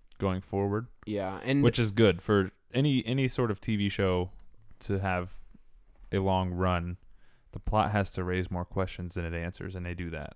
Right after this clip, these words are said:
Speaker 1: and they do a good job of that.
Speaker 2: Yeah, and I'm,
Speaker 1: So
Speaker 2: I'm even more excited for season three than I was for season two, 'cause
Speaker 1: Oh, yeah.
Speaker 2: now I just kinda feel like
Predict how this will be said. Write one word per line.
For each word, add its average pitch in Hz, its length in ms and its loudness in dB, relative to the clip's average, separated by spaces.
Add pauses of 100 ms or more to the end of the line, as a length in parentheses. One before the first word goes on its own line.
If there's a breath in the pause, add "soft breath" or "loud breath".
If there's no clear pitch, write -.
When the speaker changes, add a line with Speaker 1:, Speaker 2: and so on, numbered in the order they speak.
Speaker 1:
and 104 100 -2
they 95 40 -2
do 95 120 2
a 90 40 0
good 87 160 -2
job 85 240 -2
of 101 100 -12
that. - 240 -8 (300)
Speaker 2:
Yeah, 80 340 -14 (100)
and 123 140 -2
I'm, 87 280 2
Speaker 1:
So 92 60 -6 (640)
Speaker 2:
I'm 131 160 2
even 143 200 2
more 117 200 2
excited 110 400 0
for 120 120 -4
season 107 340 -4
three 104 220 -2
than 104 120 -4
I 95 80 -4
was 92 200 -6
for 101 120 -10
season 98 340 -10
two, 104 300 -6
'cause 104 180 8
Speaker 1:
Oh, 90 40 8
yeah. 87 180 0 (160)
Speaker 2:
now 123 220 2
I 143 60 4
just 131 160 -6
kinda 120 200 -2
feel 110 240 -2
like 101 320 -4